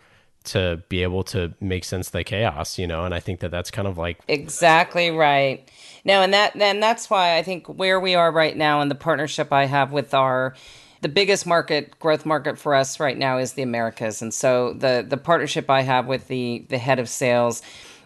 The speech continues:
Speaker 2: is I gave him the benefit of the doubt. It's like, "Look, you have put all your eggs in the HubSpot basket," and I respect that,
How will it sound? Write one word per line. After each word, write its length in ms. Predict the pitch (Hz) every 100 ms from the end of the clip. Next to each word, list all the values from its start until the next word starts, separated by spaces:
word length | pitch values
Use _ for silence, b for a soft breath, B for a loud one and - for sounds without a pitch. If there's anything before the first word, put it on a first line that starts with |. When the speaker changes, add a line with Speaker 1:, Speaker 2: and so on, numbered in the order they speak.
| -
Speaker 2:
is 500 | 151 139 135 120 - _ _ _ _ _ - - -
I 160 | 135
gave 360 | 165 160 180 170
him 160 | 175 160
the 80 |
benefit 420 | 143 151 151 143 143
of 80 |
the 80 | 131
doubt. 360 | 117 131 107 -
It's 160 | 143 147
like, 200 | 131 -
"Look, 360 | 156 120 -
you 200 | 147 175
have 280 | 175 160 143
put 220 | - 160
all 300 | 156 156 165
your 240 | 160 156 147
eggs 440 | 139 143 139 139
in 100 | 139
the 140 | 135
HubSpot 520 | 123 135 - - 135 127
basket," 540 | 127 127 - 160 170
and 100 | 151
I 60 | 131
respect 460 | 120 - 123 -
that, 320 | 123 131 143